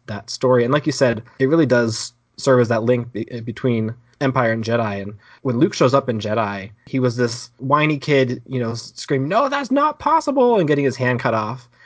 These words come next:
And then he shows up and he's this badass in all black. He's got a new lightsaber. He's using the Force.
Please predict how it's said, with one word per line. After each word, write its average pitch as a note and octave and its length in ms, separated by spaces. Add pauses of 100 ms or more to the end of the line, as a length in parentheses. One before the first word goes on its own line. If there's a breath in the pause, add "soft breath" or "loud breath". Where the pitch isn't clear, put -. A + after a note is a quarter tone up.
(140 soft breath)
And C3+ 100
then C#3 60
he C#3+ 40
shows C#3 240
up C#3 160
and A#2+ 80
he's A#2 220 (220)
this A#2 160
badass C3 580
in G#2+ 80
all A#2+ 160
black. C3 440
He's G#2+ 120
got A2+ 160
a G#2 40
new G#2+ 160
lightsaber. C3+ 520
He's A2+ 240
using B2 280
the G#2+ 80
Force. C#3 640